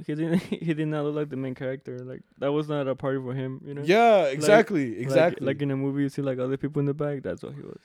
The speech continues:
Speaker 2: Yeah, when you're, when you're, like, the cumpleañero, you know, you got a, a fire fit
Speaker 1: <laughs>
Speaker 2: on,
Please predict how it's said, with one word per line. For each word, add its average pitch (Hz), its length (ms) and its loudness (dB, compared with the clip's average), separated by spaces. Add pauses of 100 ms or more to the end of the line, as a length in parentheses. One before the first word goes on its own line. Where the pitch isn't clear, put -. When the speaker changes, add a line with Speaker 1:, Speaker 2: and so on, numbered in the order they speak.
(140)
Speaker 2:
Yeah, 143 240 4
when 131 220 2
you're, 135 260 0
when 131 180 0
you're, 135 240 0
like, 147 320 -2 (200)
the 120 180 -4
cumpleañero, 117 800 0
you 110 100 -4
know, 110 100 -2
you 104 180 -4
got 104 160 -2
a, 104 200 -4
a 90 60 -12
fire 104 380 0
fit 110 320 0
Speaker 1:
<laughs> 110 200 2
Speaker 2:
on, 107 380 -2